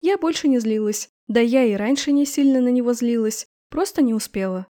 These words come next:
К тому же он объяснил причины своего поступка. Постановка требовала реалистичности. Где-то с минуту мы дурачились, превратив мою кровать в поле боя.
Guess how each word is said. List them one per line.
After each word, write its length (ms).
К 60
тому 200
же 120
он 180
объяснил 460
причины 420
своего 380
поступка. 680
Постановка 680
требовала 760
реалистичности. 1080
Где-то 240
с 100
минуту 360
мы 140
дурачились, 680
превратив 500
мою 180
кровать 520
в 80
поле 280
боя. 440